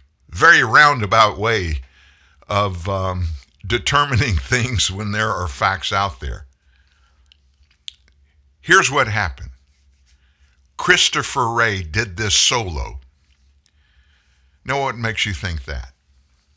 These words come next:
What did we learn over the last three weeks regarding investigations and guarding,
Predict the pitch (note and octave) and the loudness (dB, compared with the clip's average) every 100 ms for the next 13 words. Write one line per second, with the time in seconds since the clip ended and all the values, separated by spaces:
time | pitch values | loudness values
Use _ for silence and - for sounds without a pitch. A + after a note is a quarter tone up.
0 | _ _ _ _ _ _ _ _ _ _ | _ _ _ _ _ _ _ _ _ _
1 | _ _ _ _ _ _ A#2 A#3 - C3 | _ _ _ _ _ _ -4 -4 -2 -4
2 | G#2 A2 G2+ G#2 A2 F#2 F2+ E2+ F2 F2 | -2 -4 -4 -4 -4 -4 -6 -6 -4 -4
3 | F2 - F2+ E2 D#2+ D2 B1+ - - - | -2 -4 -4 -4 -2 -4 -4 -6 -8 -10
4 | - _ _ _ _ - G2 F2 G#2 G2 | -14 _ _ _ _ -12 -8 -2 -2 0
5 | F#2+ F2+ E2 C2+ - _ _ _ - F2 | -2 -2 -4 -6 -10 _ _ _ -10 -6
6 | F#2 F#2+ - E2+ F#2 E2+ - F2 E2+ - | -4 -4 -6 -6 -6 -6 -6 -6 -6 -4
7 | - - _ _ _ _ - F#2 E2 G2 | -6 -8 _ _ _ _ -10 -8 -4 -2
8 | G2 G2 G2 F#2+ | -2 -2 -6 -6